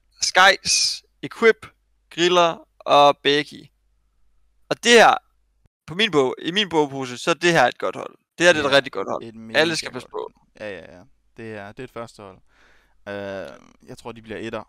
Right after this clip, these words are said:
Speaker 2: og altså, jeg synes
Speaker 1: Ja.
Speaker 2: bare, det er fedt at se Tagmand heroppe. Han har jo bare l-, altså, lagt vanvittig rating.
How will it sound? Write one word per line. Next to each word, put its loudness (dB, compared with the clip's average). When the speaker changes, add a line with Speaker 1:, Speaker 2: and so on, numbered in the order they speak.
Speaker 2:
og -12
altså, -16
jeg -10
synes -18
Speaker 1:
Ja. -8
Speaker 2:
bare, -6
det -12
er -16
fedt -12
at -10
se -14
Tagmand -6
heroppe. -12
Han -14
har -12
jo -12
bare -10
l-, -20
altså, -10
lagt -8
vanvittig -12
rating. -12